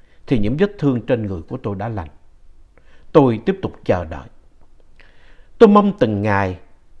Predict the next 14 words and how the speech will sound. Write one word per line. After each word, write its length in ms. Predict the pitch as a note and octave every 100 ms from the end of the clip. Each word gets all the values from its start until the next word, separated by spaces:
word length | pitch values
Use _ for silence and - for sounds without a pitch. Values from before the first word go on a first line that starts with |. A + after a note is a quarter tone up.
| - - - - - -
để 180 | D3+ E3+
mà 360 | F#3 A#2+ G#2+ G2 -
mẹ 380 | D3 B2 A2 C3 - - - -
hay 180 | G3+
là 120 | D#3 A2
chị 280 | - A2+
tôi 200 | B2+ E3 D#3
trở 160 | A2+ C3
lại 220 | C#3+ A2+
bệnh 240 | B2 A2
viện 260 | A#2 G#2 G#2+
để 80 | -
kiếm 320 | - G3+ A3+
tôi. 200 | B2+ A2